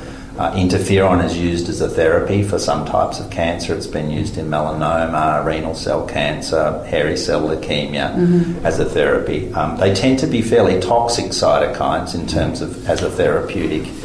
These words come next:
Speaker 1: and we're really trying to understand ways of delivering them to tumours more effectively to make them more specific.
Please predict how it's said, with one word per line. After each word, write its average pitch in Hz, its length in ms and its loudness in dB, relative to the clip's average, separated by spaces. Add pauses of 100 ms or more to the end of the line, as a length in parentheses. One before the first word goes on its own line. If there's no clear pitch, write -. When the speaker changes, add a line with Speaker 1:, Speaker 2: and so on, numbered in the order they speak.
(260)
Speaker 1:
and 90 160 0
we're 95 120 6
really 131 280 6
trying 101 220 4
to 92 160 4
understand 85 580 2
ways 85 320 4
of 85 120 -6
delivering 90 540 2
them 80 160 -2
to - 120 -8
tumours 82 480 -4
more 80 220 -2
effectively 80 560 -4
to 87 120 -8
make 78 220 -2
them 78 120 -6
more 80 220 -4
specific. - 720 -8